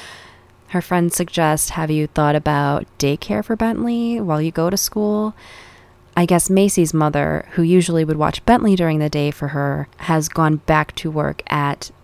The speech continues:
what Macy refers to as the office, which I can only assume is her father's dental office, where Macy also did part-time work. So since Mom's no longer in the picture for babysitting,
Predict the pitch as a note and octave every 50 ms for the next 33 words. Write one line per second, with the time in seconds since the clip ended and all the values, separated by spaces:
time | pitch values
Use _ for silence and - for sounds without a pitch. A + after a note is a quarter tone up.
0 | _ - D#3+ E3 D#3 - D#3 D#3 D3 - - D3+ D3 C#3+ - D3+ D3 D3 - -
1 | D3+ - C#3+ C#3+ C#3+ C#3 - - - D3 C3+ - C#3+ D#3 - - C4+ D4+ D4+ -
2 | - G#3+ G3+ - F3+ E3+ - F#3 E3+ - F3 F3 F3 F3 E3+ E3+ - - D#3+ D#3+
3 | D#3 - - D3+ - - D3 D3 C#3 C#3 C#3+ C3+ - - C#3+ C3+ C#3 C3+ C#3+ C3+
4 | C3 - C2 - - - - - - - - - - - D#3 C#3+ C3+ C3 C3 C3
5 | - D3 C#3 C3 C3 - - C3+ C#3 - C3 B2+ - C3+ C3 B2 B2 - - -
6 | C3 - - - C3+ D#3 D#3+ - - - - - - - - - - - - -
7 | - - - - - - F#3 F3+ F3 E3+ - - E3+ E3+ E3+ - F#3 G3+ G3+ G#3+
8 | A3+ A#3 A3 A#3 A#3 A3 A3 G#3+ G#3 G#3 G3 G3+ G3 F#3 F#3 F3+ - G3+ - -
9 | - F3 - - - - A3+ C4 C4+ C4 B3 A#3 - C4 B3 B3 B3 B3 B3 A#3+
10 | B3 A#3+